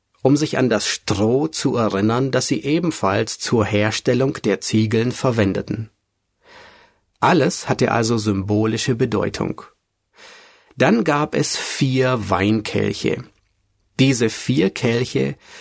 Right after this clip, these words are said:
sollten sie an den Bund Gottes aus zweiten Mose sechs erinnern, wo Gott sagte:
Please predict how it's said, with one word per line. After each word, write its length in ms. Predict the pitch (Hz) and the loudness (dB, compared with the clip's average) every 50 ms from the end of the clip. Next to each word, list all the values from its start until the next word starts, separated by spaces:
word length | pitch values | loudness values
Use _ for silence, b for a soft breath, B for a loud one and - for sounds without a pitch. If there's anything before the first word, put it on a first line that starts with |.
| B B | B B
sollten 440 | B 107 120 131 151 185 - - 156 | B 2 4 4 4 2 2 0 -2
sie 180 | 139 139 - - | 0 0 -2 0
an 140 | 120 120 | -2 0
den 260 | 110 113 104 101 98 95 | 0 2 0 0 0 0
Bund 400 | 110 123 156 214 226 - - - | 0 2 2 0 0 -4 -4 0
Gottes 500 | 120 104 110 - - 156 180 - - - | 0 0 0 0 -2 -2 -2 -2 -2 -2
aus 300 | - - 113 - - - | 0 0 0 -2 -4 -6
zweiten 520 | - - - 107 101 113 127 - - 135 | -6 -4 0 0 0 0 0 0 0 0
Mose 400 | 120 113 117 123 127 123 139 143 | 0 2 0 0 0 0 -2 -2
sechs 340 | 127 113 117 101 - - - | -2 0 -2 -2 -2 -4 -4
erinnern, 580 | - 110 107 104 101 101 98 92 90 92 92 | -2 -2 0 2 2 2 2 2 0 0 0
wo 140 | 98 98 98 | 0 -2 0
Gott 240 | 104 110 117 120 - | 2 2 0 0 0
sagte: 680 | - 113 101 107 110 117 - - - 127 - - 131 | 0 2 2 2 0 -2 -4 -4 -2 -2 -2 -2 -4